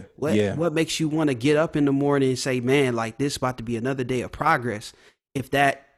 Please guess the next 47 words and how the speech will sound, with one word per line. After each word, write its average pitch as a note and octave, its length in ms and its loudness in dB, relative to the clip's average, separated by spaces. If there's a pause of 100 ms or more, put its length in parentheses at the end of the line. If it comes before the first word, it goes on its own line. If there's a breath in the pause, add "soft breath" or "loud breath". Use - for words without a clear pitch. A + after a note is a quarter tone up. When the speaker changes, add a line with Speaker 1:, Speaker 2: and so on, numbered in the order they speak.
Speaker 1:
is D#3 300 0
sports D3+ 560 -2
or B2 160 0
if A#2 120 -6
that C#3 280 2
is D3 500 0 (380 soft breath)
fashion D#3+ 540 2
for A#2 180 -6
some B2 260 -2
people, B2 300 -4
if A#2 80 -6
Speaker 2:
Yeah. A2+ 80 0
Speaker 1:
that's C3 180 -2
medicine D3 720 0 (240 loud breath)
or C3+ 200 0
law, C3 680 2
right? D3+ 260 4
Speaker 2:
Yeah. E3+ 180 2 (100)
Speaker 1:
Whatever F#3 400 4
that F3 300 -2
case E3 280 -2
may C#3 220 2
be, C#3 500 0 (200 soft breath)
you D#3+ 140 2
have D#3 280 2
to C3+ 260 0 (140)
be C#3+ 160 2
able C#3 220 0
to C3 120 2
identify C3 720 0
what B2 240 -2
those B2 220 -2
things B2 300 -4
are A#2 120 -2
that A2+ 100 -6
make A#2+ 200 -8
you A#2 80 -12
tick, C3 320 -4
what A#2+ 180 -6
makes C3 300 -6
you A#2 80 -8
really C3 280 -4
passionate, C3+ 500 -6
what A#2 140 -8
makes C3+ 260 -6
you B2+ 100 -6
really, C3+ 500 -2